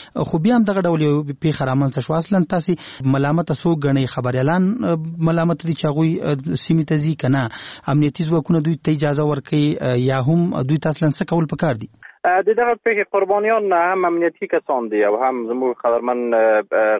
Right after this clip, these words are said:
Speaker 2: خبریالان د، اه، ملکي کسانو او ملکي افغانانو تر څنګ. په ځینو مواردو کې چې زه خپله شاهد یم، په داسې موارد چې رامنځته کېږي، هلته زه چې خپله د وزارت استازی یم،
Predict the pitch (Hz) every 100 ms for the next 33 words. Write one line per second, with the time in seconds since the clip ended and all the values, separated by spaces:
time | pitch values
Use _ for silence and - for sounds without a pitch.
0 | - 110 107 113 131 127 110 107 104 101
1 | 92 110 110 113 113 110 101 113 110 -
2 | 127 110 98 92 101 101 104 101 - 107
3 | - 113 120 95 101 - 170 160 - 147
4 | 190 196 180 190 190 180 180 - 151 170
5 | 185 165 147 - 175 175 143 147 143 160
6 | 156 147 135 120 123 117 143 135 143 131
7 | 151 143 139 123 123 - 120 127 135 143
8 | 131 120 139 135 131 120 117 _ - 123
9 | 120 151 - - 165 151 131 120 107 127
10 | 139 123 - 160 151 147 139